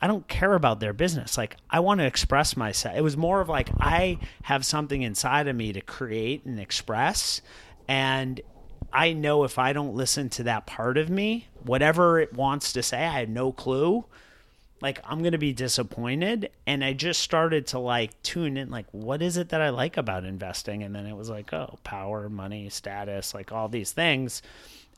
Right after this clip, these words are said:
And I just knew, like, yeah, this isn't lighting me up.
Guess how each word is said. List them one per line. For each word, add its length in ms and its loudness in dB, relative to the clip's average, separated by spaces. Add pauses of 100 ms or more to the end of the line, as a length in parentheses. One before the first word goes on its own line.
And 640 0 (160)
I 80 -4
just 200 -2
knew, 200 -2
like, 240 -6 (280)
yeah, 240 0
this 200 -4
isn't 280 -2
lighting 380 -2
me 160 0
up. 400 6